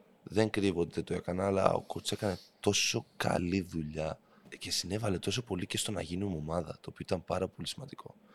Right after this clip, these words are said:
Δηλαδή, μας πίεσε τόσο πολύ, που η μόνη διέξοδος και η μόνη λύση στο θέμα της πίεσης ήτανε ή θα χαλάσουμε όλοι, ή θα βρίζει ο ένας τον άλλον, ή θα γίνουμε ομάδα,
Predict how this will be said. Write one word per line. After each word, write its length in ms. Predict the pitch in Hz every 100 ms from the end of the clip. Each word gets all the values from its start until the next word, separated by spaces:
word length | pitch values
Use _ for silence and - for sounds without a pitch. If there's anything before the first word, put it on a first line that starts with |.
| - -
Δηλαδή, 200 | - 82
μας 240 | 90 90 -
πίεσε 400 | 90 98 - 82
τόσο 340 | - - -
πολύ, 460 | - 80 78 85 107 - - - - - - - -
που 120 | -
η 100 | 87
μόνη 460 | 82 90 110 113 82
διέξοδος 540 | 80 82 85 - 90 -
και 100 | 87
η 40 |
μόνη 240 | 87 104 87
λύση 300 | 87 98 -
στο 140 | -
θέμα 220 | 90 92
της 160 | - -
πίεσης 480 | - 92 - 110 -
ήτανε 440 | - 101 92 87 - _ _ - - - - -
ή 200 | - 107
θα 220 | 113 85 85
χαλάσουμε 640 | - 82 78 85 - 73
όλοι, 380 | 76 71 90 120 - - - -
ή 160 | 98
θα 160 | 98 87
βρίζει 260 | 87 95 87
ο 40 |
ένας 140 | 87
τον 160 | - -
άλλον, 280 | - 123 - - - - - - - -
ή 140 | 101
θα 160 | 107 87
γίνουμε 320 | 92 104 82
ομάδα, 540 | 80 82 80 95 123